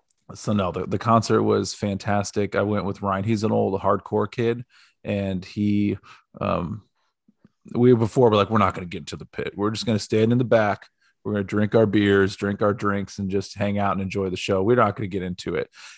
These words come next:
And we got there, and after the openers, two openers played,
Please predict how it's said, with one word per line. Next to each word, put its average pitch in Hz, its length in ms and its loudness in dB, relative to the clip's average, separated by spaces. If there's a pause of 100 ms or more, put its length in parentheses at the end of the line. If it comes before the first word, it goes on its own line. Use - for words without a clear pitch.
(160)
And 104 420 4
we 101 200 0
got 98 360 2
there, 95 200 4
and 95 80 2
after 101 380 0
the 101 100 -2
openers, 92 540 -6
two 95 200 0
openers 92 400 -2
played, 85 420 -4